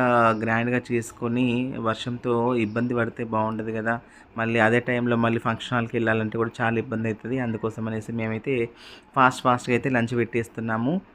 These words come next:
ఎందుకంటే మళ్ళీ వచ్చిన గె-, గెస్టులు కానీ వీళ్ళందరూ ఉంటారు కదా, మళ్ళీ వాళ్ళు నర్వస్ అవ్వకూడదు అనేసి మేమైతే ఫస్ట్ అయితే, ఆ, లంచ్ ప్రిపేర్ చేసేసినాము. ఇంకా అందరైతే అందరు, ఆ, అన్నం తినేస్తున్నారు.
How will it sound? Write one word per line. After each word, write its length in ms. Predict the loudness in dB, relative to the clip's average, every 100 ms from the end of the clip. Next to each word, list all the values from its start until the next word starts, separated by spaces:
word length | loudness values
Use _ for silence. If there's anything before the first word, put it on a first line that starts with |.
| -20 -8
ఎందుకంటే 320 | -4 -2 0
మళ్ళీ 220 | 2 2 2
వచ్చిన 340 | 0 -2 0
గె-, 540 | 0 0 -2 0 2
గెస్టులు 360 | 2 2 -4 -2
కానీ 180 | 0 0
వీళ్ళందరూ 340 | 0 2 0
ఉంటారు 220 | -2 -2
కదా, 180 | -2 0
మళ్ళీ 240 | 0 0 0
వాళ్ళు 200 | 0 2
నర్వస్ 380 | 2 2 -4
అవ్వకూడదు 420 | -4 -2 -2 -2 -2
అనేసి 580 | -2 -2 0 0 0 -4 -12 -20 -10
మేమైతే 360 | -4 -2 0 0
ఫస్ట్ 300 | -2 -2 -2
అయితే, 420 | -2 -2 -2 -2 -6 -18 -20 -12
ఆ, 100 | -6
లంచ్ 880 | -2 -2 0 0 2 2 2 0 -2 -4
ప్రిపేర్ 280 | -8 -6 -6
చేసేసినాము. 880 | -6 -6 -8 -6 -4 -2 -2 -6 -12 -16 -8
ఇంకా 160 | 0
అందరైతే 720 | 2 2 2 0 0 0 0 -4 -4
అందరు, 260 | -2 0 2
ఆ, 520 | 0 -2 -4 -4 -4
అన్నం 260 | -4 -2 -2
తినేస్తున్నారు. 840 | -4 -6 -8 -8 -4 -2 0 -2